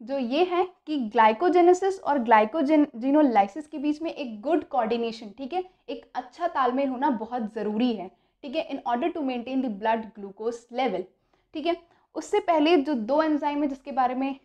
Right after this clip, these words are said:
अभी हम चर्चा करेंगे वो है, पहला एंजाइम है which is the glycogen synthase। इस एंजाइम से तो आप पहले भी मिल चुके हैं, ठीक है। जो दूसरा एंजाइम है,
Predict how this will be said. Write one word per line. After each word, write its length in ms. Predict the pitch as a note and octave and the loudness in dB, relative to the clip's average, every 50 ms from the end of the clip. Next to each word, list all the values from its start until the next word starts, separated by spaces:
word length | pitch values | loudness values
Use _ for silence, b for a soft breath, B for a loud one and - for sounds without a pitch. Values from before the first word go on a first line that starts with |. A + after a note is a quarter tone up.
| _ _ - | _ _ -16
अभी 180 | G#3+ G#3 B3 | -12 -8 -4
हम 100 | C4+ C4 | -4 -4
चर्चा 320 | B3 B3+ G#3+ G3 - A#3+ B3+ | -4 -4 -8 -6 -4 -4 -2
करेंगे 420 | C4+ C4+ C#4 C#4 C#4 D#4 F4 E4+ _ _ | -2 -2 -2 0 -2 -2 -4 -4 _ _
वो 160 | A3+ A#3 C#4 C#4+ | -2 0 2 2
है, 220 | C#4+ D4+ D#4+ E4 | 4 2 2 2
पहला 300 | D#4+ - C4 A#3+ A#3 C#4+ | 0 -2 -2 2 4 6
एंजाइम 420 | D4 D4+ D4 C#4+ D#4 D#4 D#4 D#4 | 6 6 4 2 2 2 2 2
है 140 | D#4+ F4 F#4 - _ _ _ _ _ _ _ - | 2 2 2 -2 _ _ _ _ _ _ _ -20
which 440 | - _ _ _ - B3 C4+ - | -20 _ _ _ -12 -12 -10 -6
is 140 | D#4 D4+ C4 | -6 -6 0
the 500 | B3+ D4 C#4+ C#4+ - - - - G#3+ G3+ | 2 4 4 4 4 2 -2 -10 -10 -4
glycogen 500 | G#3+ A#3 A3 A3 G#3+ G#3+ - G#3+ A3 A#3 | 0 2 2 2 2 -2 -4 -4 -2 0
synthase। 760 | C#4+ C#4+ C#4 - - G#3 G3+ G3 A#3+ A#3+ C4 F#4 G4 - - - - _ _ _ _ _ _ _ _ _ _ _ - - _ _ _ _ _ _ _ _ _ _ _ _ _ _ _ _ _ _ _ _ _ _ _ _ _ _ _ _ _ _ _ _ C4 | 2 2 0 0 -4 -8 -8 -4 -2 0 2 0 0 0 -6 -12 -14 _ _ _ _ _ _ _ _ _ _ _ -20 -20 _ _ _ _ _ _ _ _ _ _ _ _ _ _ _ _ _ _ _ _ _ _ _ _ _ _ _ _ _ _ _ _ -12
इस 100 | D4+ D#4+ | -8 -6
एंजाइम 320 | D#4 D4+ C#4 D4 C#4+ C#4+ | -4 -4 -4 -4 -6 -6
से 100 | C#4+ - | -8 -8
तो 120 | A#3+ B3+ | -6 -6
आप 120 | B3 B3 - | -6 -6 -6
पहले 220 | A#3+ A3+ A3 A#3+ | -6 -2 0 2
भी 100 | B3 C#4+ | 4 6
मिल 180 | C#4+ D4+ D#4 D4+ | 6 8 6 4
चुके 220 | D4+ D4+ C#4+ D4+ | 2 -2 -4 -2
हैं, 300 | D4 D4 D4 C#4+ C#4+ C#4+ - _ _ _ _ _ _ _ _ _ _ _ _ _ _ _ _ _ _ _ _ _ _ _ - - _ _ - - _ | -2 0 0 -2 -4 -8 -12 _ _ _ _ _ _ _ _ _ _ _ _ _ _ _ _ _ _ _ _ _ _ _ -20 -20 _ _ -20 -18 _
ठीक 140 | D4+ C#4 F#4 | -12 -10 -8
है। 280 | G4 G#4 - _ _ _ _ _ _ _ _ _ _ _ _ _ _ _ _ _ _ _ _ _ _ _ _ _ | -10 -10 -12 _ _ _ _ _ _ _ _ _ _ _ _ _ _ _ _ _ _ _ _ _ _ _ _ _
जो 60 | B3+ | -8
दूसरा 460 | A#3+ G#3+ B3 C#4 C#4 - - F4+ F4 E4+ | -4 -2 -2 -2 -2 -2 -4 -4 0 2
एंजाइम 400 | E4 D#4 D#4 D#4 D#4+ D#4+ D#4+ E4 | 2 2 4 4 4 6 6 6
है, 180 | E4 E4 E4 | 4 2 -2